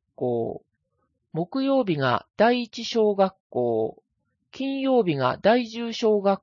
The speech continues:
校、いずれも午後六時から八時。日曜日が第三小学校、午前十時から正午。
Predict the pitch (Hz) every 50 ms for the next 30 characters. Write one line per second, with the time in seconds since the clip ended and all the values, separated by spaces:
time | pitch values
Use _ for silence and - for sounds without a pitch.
0 | _ _ - - 131 123 123 117 117 107 - - _ _ _ _ _ _ _ _
1 | _ _ _ - - 175 175 233 254 262 254 247 240 226 220 220 202 - - -
2 | 247 262 233 233 208 165 120 135 143 - - 254 - 240 208 - 165 143 139 127
3 | 131 135 - - 196 185 156 135 104 - - _ _ _ _ _ _ _ _ _
4 | _ _ _ _ _ _ _ _ _ _ _ _ _ - - 175 180 - - 262
5 | 262 277 277 269 254 202 175 170 147 143 131 131 - - 202 226 247 240 - -
6 | 247 247 240 214 - 240 233 226 220 208 214 208 202 _ _ _ - 139 127 123
7 | 117 110 - - _ _ _ _ _ _ _ _ _ _ _ _ _ _ _ _
8 | _ - - 262 240 247 247 220 185 156 143 170 214 240 233 214 170 151 - -
9 | 131 123 120 123 120 - - 240 240 214 180 139 113 127 117 - -